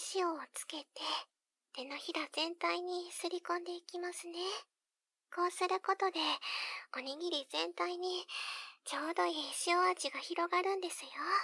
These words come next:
しかも、殺菌効果もあるんで、一石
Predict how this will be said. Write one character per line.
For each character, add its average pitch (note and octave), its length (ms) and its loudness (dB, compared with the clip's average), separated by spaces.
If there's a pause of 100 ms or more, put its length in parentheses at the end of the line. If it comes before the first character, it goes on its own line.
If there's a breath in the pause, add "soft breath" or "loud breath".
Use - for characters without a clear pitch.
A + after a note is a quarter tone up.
(640)
し - 140 -8
か G4 180 4
も、 F#4 300 2 (380 loud breath)
殺 F#4 260 0
菌 G4 240 -2
効 G#4 220 8
果 F#4 160 0
も D4+ 100 -2
あ B3 140 0
る D4 140 -2
ん F4 100 -2
で、 D#4 280 4 (600 loud breath)
一 D#4 140 -6
石 - 280 -2